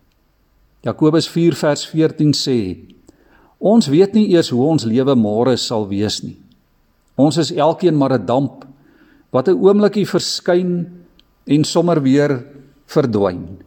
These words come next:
Job veertien vers een sê Job,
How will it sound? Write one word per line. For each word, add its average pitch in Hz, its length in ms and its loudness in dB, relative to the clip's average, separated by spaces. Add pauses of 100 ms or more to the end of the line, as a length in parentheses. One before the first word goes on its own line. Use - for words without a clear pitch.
(760)
Job 156 200 0
veertien 175 520 0
vers 156 360 -2
een 175 220 0
sê - 180 -4
Job, 147 480 0